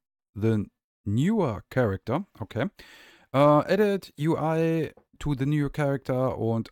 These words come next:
small change to the U I und fix cheat type bounce. Das sind also alles mit drinne. Ja, auf Patreon könnt ihr euch das Spiel übrigens für,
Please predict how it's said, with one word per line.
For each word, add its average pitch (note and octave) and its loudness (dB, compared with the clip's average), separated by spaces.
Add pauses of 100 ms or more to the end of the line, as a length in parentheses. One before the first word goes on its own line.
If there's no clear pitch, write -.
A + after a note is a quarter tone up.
small B2+ -2
change A2+ -4 (160)
to - -8
the G2 -2
U G#2 0
I F#3+ 0
und B2 -2 (120)
fix - -10 (140)
cheat - -8 (220)
type G3 0
bounce. - -8
Das G#2+ -6
sind A#2 -6
also G2+ -6
alles F#2+ -10
mit G#2 -6 (100)
drinne. A2 -4 (840)
Ja, C3 2
auf C#3+ 0
Patreon G#3+ -2
könnt F3+ -10
ihr E3 -6
euch D#3+ -6
das - -12
Spiel D#3 -10
übrigens B2+ -6
für, A2+ -6